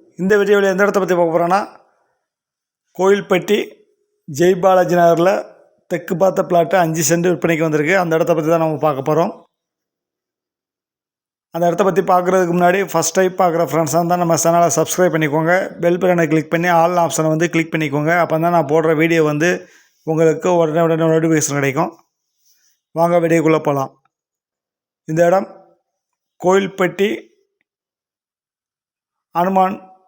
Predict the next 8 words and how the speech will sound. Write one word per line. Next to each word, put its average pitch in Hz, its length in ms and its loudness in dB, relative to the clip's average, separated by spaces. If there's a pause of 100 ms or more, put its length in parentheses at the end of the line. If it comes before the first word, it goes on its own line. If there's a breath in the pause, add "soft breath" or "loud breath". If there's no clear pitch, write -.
(720)
நகர், 170 240 4
அந்த 156 180 0
பைபாஸ்ல 170 520 0
இருக்கு 143 160 -6
இல்லையா, 156 240 2
அனுமான் 165 340 0
நகர், 139 240 -4 (1900)
அந்த 170 200 -2